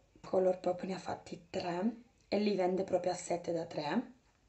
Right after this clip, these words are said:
Poi abbiamo una bomba da bagno molto, molto carina a forma di stella, la Bubble Butt Bar, azzurrina, dovrebbe essere se non mi sbaglio,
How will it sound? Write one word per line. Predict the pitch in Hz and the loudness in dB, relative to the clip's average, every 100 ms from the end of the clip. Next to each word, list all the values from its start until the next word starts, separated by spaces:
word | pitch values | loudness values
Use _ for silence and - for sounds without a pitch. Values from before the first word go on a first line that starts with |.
| _ _ _ - - - - - - - | _ _ _ -18 -18 -18 -20 -20 -20 2
Poi | 302 | 10
abbiamo | 311 233 185 170 165 170 - | 10 10 8 8 6 4 2
una | 247 311 349 | 6 8 8
bomba | 220 226 240 196 | 8 8 8 8
da | 185 | 6
bagno | 196 - 170 160 160 160 170 262 302 - - - | 4 2 4 6 6 6 6 4 0 -8 -14 0
molto, | 214 247 202 | 4 4 4
molto | 214 214 | 4 2
carina | 190 196 233 | 2 4 4
a | |
forma | 180 - 185 180 | 2 0 2 4
di | 165 175 | 4 0
stella, | - - 180 170 165 233 427 - - - - - - - | -4 -6 -4 0 0 0 0 -2 -16 -16 -16 -16 -20 -12
la | - 180 | 0 2
Bubble | 175 180 196 190 190 | 4 4 6 6 4
Butt | - 165 - - | 4 0 0 -4
Bar, | 170 156 156 - - 262 440 - - _ _ _ - | -2 -2 -4 -4 2 6 6 2 -20 _ _ _ -10
azzurrina, | - 202 175 190 196 180 165 160 202 262 | -2 -2 0 2 2 4 4 4 4 2
dovrebbe | 202 165 160 | 2 2 0
essere | 156 - 175 | -4 -4 -2
se | |
non | 170 165 | 2 2
mi | |
sbaglio, | 170 165 147 170 320 - | 2 0 0 6 6 6